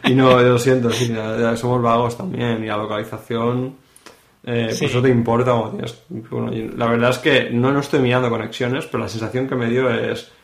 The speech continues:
Speaker 1: "Ostras, esto no va a ser fácil llegar, voy a tardar un tiempo en llegar, bastante considerable". Bueno, mm, next, pero podía haber ido, la verdad.
Speaker 2: Mira,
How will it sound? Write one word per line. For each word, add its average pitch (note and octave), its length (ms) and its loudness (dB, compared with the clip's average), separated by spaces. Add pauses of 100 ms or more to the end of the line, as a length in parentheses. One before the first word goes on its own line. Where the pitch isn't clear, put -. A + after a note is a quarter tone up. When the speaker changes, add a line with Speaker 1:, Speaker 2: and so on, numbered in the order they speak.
(120)
Speaker 1:
"Ostras, - 340 -8
esto G2+ 180 -10
no A#2+ 80 0
va A2+ 40 0
a G2+ 40 -10
ser G#2+ 120 -12
fácil A#2 380 -8
llegar, - 320 -8
voy A#2 140 -6
a A#2+ 60 -10
tardar A2+ 240 -6
un A2+ 140 -8
tiempo A#2 300 -6
en A#2+ 80 -6
llegar, A2+ 280 -4
bastante A#2 320 -4
considerable". A#2+ 840 0 (500)
Bueno, A#2 540 2
mm, A#2 680 -4
next, - 340 -8 (300)
pero - 260 -10
podía A#2 300 2
haber G#2+ 180 -2
ido, - 140 -6
la - 80 -8
verdad. - 280 -10
Speaker 2:
Mira, C#3 180 -2